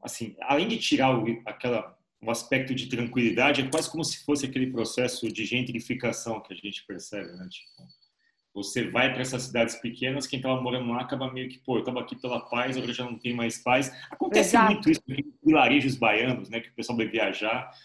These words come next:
Speaker 1: Era uma cidadezinha de pescadores e tal, e de
Speaker 2: Ah.
Speaker 1: repente todo mundo vai pra lá e acaba com
Speaker 2: Caraíva.
Speaker 1: sucesso. É,
Speaker 2: Caraíva,
Speaker 1: é,
Speaker 2: mas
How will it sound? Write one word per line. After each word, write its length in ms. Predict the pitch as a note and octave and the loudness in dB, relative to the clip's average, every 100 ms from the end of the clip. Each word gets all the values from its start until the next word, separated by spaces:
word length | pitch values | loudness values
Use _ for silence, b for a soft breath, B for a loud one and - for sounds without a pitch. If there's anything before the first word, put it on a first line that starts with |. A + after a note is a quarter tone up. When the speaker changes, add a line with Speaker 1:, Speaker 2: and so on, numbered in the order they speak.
| B B B - | B B B -2
Speaker 1:
Era 140 | A#2 | 0
uma 120 | C3 | 0
cidadezinha 640 | C3 B2 B2+ B2 A2+ C3+ B2 | -2 2 2 2 0 2 2
de 200 | - - | -2 -4
pescadores 800 | B2+ - B2+ - B2+ E3 D3+ | -4 0 -2 0 2 4 4
e 60 | - | 2
tal, 200 | C3+ D#3 | 2 2
e 20 | |
de 100 | D3 C#4 | 4 2
Speaker 2:
Ah. 40 | |
Speaker 1:
repente 380 | - D3 - - | 2 0 -4 -4
todo 260 | D#3 D4 D4 | -2 2 2
mundo 320 | C3 D3 C#3 | 2 0 2
vai 160 | B2+ | 0
pra 160 | B2+ A#2+ | 2 2
lá 120 | A#2 | 4
e 40 | C3 | 2
acaba 240 | - - | 2 0
com 60 | - | 2
Speaker 2:
Caraíva. 380 | C4 B3+ C#4 D4+ | 6 6 8 6
Speaker 1:
sucesso. 280 | - F3 - - _ _ _ _ _ - | 6 6 4 -8 _ _ _ _ _ -4
É, 60 | B2 | 2
Speaker 2:
Caraíva, 240 | B2 C4 A#2+ | 4 4 4
Speaker 1:
é, 40 | |
Speaker 2:
mas 80 | B2+ | 4